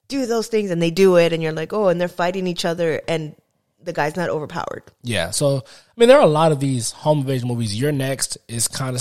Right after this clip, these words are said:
Speaker 1: Oh, yeah, I
Speaker 2: similar.
Speaker 1: like that one.
Speaker 2: Um, what's the, The Strangers?
Speaker 1: The Strangers, yeah.
Speaker 2: Uh, so it's, it's, it's of that same kinda
Speaker 1: Kinda
Speaker 2: ilk,
Speaker 1: ilk,
Speaker 2: but,
Speaker 1: yeah.
Speaker 2: um, this one definitely has its own spin on, which we can get into some things we did not like about the movie.
Speaker 1: Okay,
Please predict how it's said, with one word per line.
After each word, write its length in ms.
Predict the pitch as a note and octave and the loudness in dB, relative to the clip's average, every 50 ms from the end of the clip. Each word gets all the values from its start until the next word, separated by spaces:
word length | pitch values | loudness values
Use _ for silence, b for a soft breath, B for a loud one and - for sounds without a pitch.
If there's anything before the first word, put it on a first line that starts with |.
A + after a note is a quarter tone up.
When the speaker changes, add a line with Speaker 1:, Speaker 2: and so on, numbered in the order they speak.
| - D3 | -2 0
Speaker 1:
Oh, 80 | C3+ B2+ | 0 0
yeah, 200 | B2+ - B2 B2 | 0 0 0 0
I 40 | |
Speaker 2:
similar. 140 | A#2+ A#2 - | 0 0 -2
Speaker 1:
like 200 | C3 C3 C3 - | -4 -6 -8 -8
that 160 | - A#2 A2+ | -10 -12 -10
one. 180 | - - C#3+ C#3 | -10 -10 -8 -6
Speaker 2:
Um, 540 | A#2 A#2 A2+ A2 G#2+ G#2 G#2 G2+ G2 F#2+ - _ _ _ | -4 -4 -4 -4 -4 -4 -4 -6 -8 -10 -12 _ _ _
what's 180 | - D#3 E3 D#3+ | -8 -8 -8 -6
the, 140 | - - A#2 | -6 -8 -10
The 160 | G#2 B2+ B2 | -8 -4 -2
Strangers? 960 | - - - - C#3 C3+ C#3 C#3 C#3 C3+ C3+ C3+ C3 C3+ C3+ C3+ - - - _ | -4 -2 -2 -4 -4 -4 -2 -2 -2 -2 -4 -4 -4 -4 -4 -6 -8 -10 -12 _
Speaker 1:
The 80 | F3+ E3+ | -14 -14
Strangers, 600 | - - D#3+ D3 D3 D3 D3 D3+ D3 D3 - - | -12 -10 -8 -8 -8 -8 -8 -10 -10 -10 -10 -12
yeah. 240 | - D3+ D3 D#3 D#3+ _ | -12 -12 -12 -12 -14 _
Speaker 2:
Uh, 220 | - B2+ B2 A#2+ B2 | -12 -10 -8 -6 -4
so 120 | - C#3+ | -2 0
it's, 160 | D#3 F3+ F3 | 0 0 -2
it's, 340 | - - G#3 F#3 - - - - | -2 -6 -4 -2 -2 -4 -2 0
it's 260 | G#3+ G3+ F#3+ - - _ _ - | 0 0 0 0 -4 _ _ 4
of 240 | F#3+ G#3 G#3+ G3 F#3+ | 4 4 4 4 4
that 200 | G#3+ G#3 F#3 D3+ | 4 4 4 4
same 580 | - - - - D#3+ D#3+ D#3+ D#3+ E3 D#3+ D#3 | 2 2 2 2 2 2 2 0 0 0 -2
kinda 460 | C#3+ - - - - D3 D3 D3+ D#3 D#3+ | -2 -6 -8 -6 -4 -2 -2 0 0 0
Speaker 1:
Kinda 160 | D#3+ D3+ C#3+ | 0 -2 -4
Speaker 2:
ilk, 120 | C#3 C#3+ D#3+ | 0 2 2
Speaker 1:
ilk, 280 | E3+ D3 - - - _ | 0 0 -4 -14 -16 _
Speaker 2:
but, 220 | C#3+ B2+ D3+ D#3 D#3 | -14 -10 -8 -8 -6
Speaker 1:
yeah. 300 | D3 A#2+ B2 A#2+ A#2 A#2 | -6 -6 -6 -6 -6 -6
Speaker 2:
um, 380 | A2+ A2 A2 G#2 G#2+ A2 A2+ - _ | -6 -8 -8 -8 -10 -12 -14 -18 _
this 300 | C3+ C3+ D3 E3 D#3+ - | -18 -8 -6 -6 -2 -2
one 160 | E3 C#3+ B2+ | -2 -2 0
definitely 260 | B2+ D3+ D3+ - D#3+ | 0 0 -2 0 -2
has 100 | C#3 C3 A#2 | -4 -4 -4
its 60 | - | -4
own 120 | C3 B2+ | -4 -4
spin 240 | A#2 - - C#3+ C3+ | -4 -4 -2 -2 -2
on, 100 | B2+ B2+ | 0 -2
which 180 | D3 D3 - - - | -2 -4 -4 -6 -12
we 80 | C#3 B2+ | -12 -8
can 140 | - C3 | -8 -8
get 160 | A2+ A2+ A#2+ A#2 | -6 -6 -6 -6
into 340 | A2 G#2 - B2 A2+ A2 | -6 -6 -6 -6 -6 -4
some 180 | G#2+ - B2 A2+ | -4 -4 -4 -4
things 140 | A2+ A2 G#2+ | -4 -6 -6
we 80 | A2 | -6
did 140 | G2+ G#2 G2+ | -6 -6 -6
not 320 | G#2 A2 A#2+ A#2+ B2 A#2+ A2 | -6 -4 -4 -4 -4 -4 -4
like 140 | A2+ A2 | -6 -8
about 140 | - A2 G#2 G2+ | -6 -8 -8 -6
the 40 | |
movie. 300 | G#2+ G#2+ G#2+ G2+ G#2 G#2 G#2 | -6 -8 -6 -6 -8 -10 -10
Speaker 1:
Okay, 220 | - - D#3+ E3+ | -12 -14 -14 -14